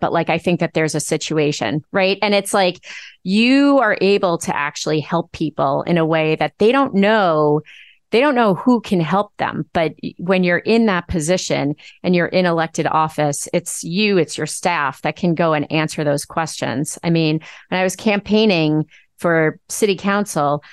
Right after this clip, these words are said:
I had moms, single moms in the, in public housing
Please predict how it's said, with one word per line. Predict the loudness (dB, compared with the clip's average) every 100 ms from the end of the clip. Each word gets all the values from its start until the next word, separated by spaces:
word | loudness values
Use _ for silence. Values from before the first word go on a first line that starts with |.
| -8
I | -2
had | 0 0 0
moms, | 0 2 4 2 2 0 -4 -10
single | -6 0 2 2
moms | 2 2 2 0 -2
in | -2 2 2 2 -2 -4
the, | -2 -2 -4
in | -4 -6
public | -4 -2 -2
housing | -4 -2 0 0 -2 -4